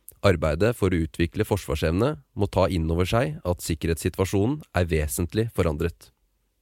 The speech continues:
Det er behov for raske tiltak på flere områder. Konfrontasjonen mellom stormaktene blir langvarig. Rivalisering mellom demokratier og autoritære regimer preges i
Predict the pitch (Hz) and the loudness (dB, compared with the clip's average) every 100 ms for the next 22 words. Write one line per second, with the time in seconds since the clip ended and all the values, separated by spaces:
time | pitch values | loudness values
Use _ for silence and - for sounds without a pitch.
0 | _ - 87 85 95 95 127 - - 95 | _ -2 0 4 2 2 -2 -4 0 0
1 | 101 - 95 110 85 - 107 - - 101 | 0 -4 -2 0 0 2 0 0 -4 -4
2 | - 80 80 76 57 - - _ _ _ | 0 0 0 -2 -4 -6 -12 _ _ _
3 | _ _ _ - 101 98 98 120 - 87 | _ _ _ -2 0 0 0 0 0 0
4 | 107 120 98 87 95 - 82 80 - - | 0 0 0 0 0 0 0 0 -4 -2
5 | 110 110 82 85 87 - 67 78 82 _ | 0 0 0 0 0 0 -2 -2 -6 _
6 | _ _ _ _ _ _ - 107 117 127 | _ _ _ _ _ _ 2 2 2 0
7 | 104 87 107 120 - 85 90 98 92 92 | 2 4 2 0 0 2 2 0 0 0
8 | - 98 - 85 107 - - 80 78 85 | 0 -4 -2 0 -2 -4 -10 -4 -2 -2
9 | 76 98 101 87 78 82 104 104 101 110 | 0 -2 0 0 0 0 -2 -4 -2 0
10 | 82 107 - _ _ - 98 80 101 - | 0 0 -2 _ _ 0 2 2 -2 0
11 | 101 | -2